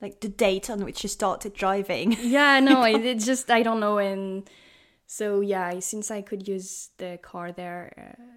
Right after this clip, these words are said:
Speaker 2: it helped a lot. Because there, it's like the, uh, U S A, you have to get a car, you have to drive everywhere.
Speaker 1: Mm.
Speaker 2: Otherwise, you can't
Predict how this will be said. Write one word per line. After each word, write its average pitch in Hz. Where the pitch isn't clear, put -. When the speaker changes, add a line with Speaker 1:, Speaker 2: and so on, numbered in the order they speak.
Speaker 2:
it -
helped -
a 196
lot. 175
Because 196
there, 277
it's 220
like 190
the, 185
uh, -
U 190
S 180
A, 175
you 190
have 170
to -
get 170
a 190
car, -
you 185
have 170
to 175
drive 185
everywhere. 165
Speaker 1:
Mm. 196
Speaker 2:
Otherwise, 180
you 185
can't 180